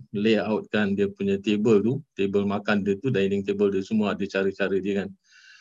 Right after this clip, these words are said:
Kalau yang macam ni kita boleh terima. Kenapa letak sudu belah kanan, garpu belah kiri, pisau belah kanan, ha, tu semua kena, kena taruh macam tu. Kemudian tu punya gelas taruh belah kiri, jangan taruh belah kanan.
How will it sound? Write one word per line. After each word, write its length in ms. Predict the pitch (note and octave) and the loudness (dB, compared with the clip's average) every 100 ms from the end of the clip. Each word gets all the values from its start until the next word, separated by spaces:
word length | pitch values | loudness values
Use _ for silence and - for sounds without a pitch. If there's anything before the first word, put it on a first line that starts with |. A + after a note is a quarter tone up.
| - _ _ | -20 _ _
Kalau 160 | G#2 G2+ | -2 0
yang 160 | G#2 G#2 | 2 2
macam 160 | G#2 A2 | 2 0
ni 160 | C#3 B2 | 0 -2
kita 160 | G#2 | -2
boleh 160 | F#2+ F#2+ | 0 0
terima. 340 | G#2+ C3+ C3+ C3 - _ _ | 0 0 0 -2 -4 _ _
Kenapa 400 | F#2+ G2+ G2+ A#2+ | -4 -4 0 2
letak 480 | G#2 G2+ G#2 - - | 2 2 -2 -4 -6
sudu 400 | - F#2+ G#2+ F#2 | -10 -6 -4 -2
belah 160 | F#2+ | -2
kanan, 640 | G2+ A2+ A2+ G#2+ G#2+ G#2 G2+ G2 | 0 0 2 2 2 0 0 -2
garpu 320 | F#2+ - F#2+ | -6 -8 -6
belah 160 | F#2+ | -4
kiri, 720 | F#2 G#2+ G#2 G#2+ G#2 G#2 G#2 - - - - - | -2 -2 2 4 4 2 0 -6 -20 -20 -18 -6
pisau 400 | G2 G2+ F#2 F#2+ | -4 0 0 -2
belah 160 | F2+ | -2
kanan, 720 | G#2 G#2+ G#2 G#2 G2+ G2+ A#2+ - _ _ F#2 | 0 2 2 2 0 -2 -6 -12 _ _ -12
ha, 160 | F2+ | -10
tu 160 | F2+ G2 | -10 -6
semua 240 | A2 G#2+ | -2 0
kena, 160 | G#2 D#2+ - | -2 -4 -4
kena 160 | G2+ G2 - - | -4 -4 -6 -2
taruh 240 | G2 F#2+ | 0 0
macam 240 | G2 - G2 | -2 -6 -6
tu. 160 | - E2+ - _ _ _ _ _ _ _ _ _ - - _ | -6 -10 -12 _ _ _ _ _ _ _ _ _ -20 -20 _
Kemudian 360 | F#2 G2+ A2 G#2 | -2 2 4 2
tu 120 | G#2+ | 0
punya 240 | G2+ G2+ G2+ | 0 0 0
gelas 400 | G#2 A2 F#2+ - | 2 2 0 -2
taruh 200 | G2 - | -6 -4
belah 200 | F#2+ F2+ | -4 0
kiri, 400 | A2 G#2+ G2+ G2 | 2 2 2 0
jangan 240 | F#2+ F#2+ | -6 -6
taruh 240 | G2 - | -6 -4
belah 160 | F#2 F2+ | -4 -2
kanan. 560 | G#2+ G#2+ G#2 G2+ G2 | 0 0 0 -2 -4